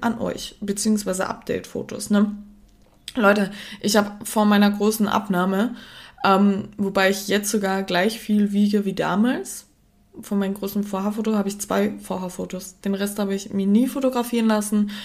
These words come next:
beziehungsweise habe ich gelöscht. Macht nicht den Fehler, wirklich. Ähm, es ist nämlich auch so ein Ding, da könnte ich so stolz auf euch sein. Ja.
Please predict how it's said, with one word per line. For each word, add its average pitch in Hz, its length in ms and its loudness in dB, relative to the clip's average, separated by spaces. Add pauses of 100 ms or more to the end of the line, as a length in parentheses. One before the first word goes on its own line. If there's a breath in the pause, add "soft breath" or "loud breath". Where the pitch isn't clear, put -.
beziehungsweise 202 680 0
habe 185 140 -4
ich 180 100 -8
gelöscht. - 420 -6
Macht 208 360 0
nicht 202 260 -2
den 196 120 -4
Fehler, 180 520 -6 (160)
wirklich. 185 460 -4 (640 loud breath)
Ähm, 202 600 4 (120)
es 202 140 6
ist 208 80 4
nämlich 208 300 4
auch 196 100 0
so 202 140 0
ein 208 80 6
Ding, 202 180 0
da 190 80 -2
könnte 196 240 -4
ich - 80 -6
so 214 160 -2
stolz 202 340 -2
auf 196 160 -8
euch 180 220 -6
sein. 202 580 -4 (360 loud breath)
Ja. - 260 0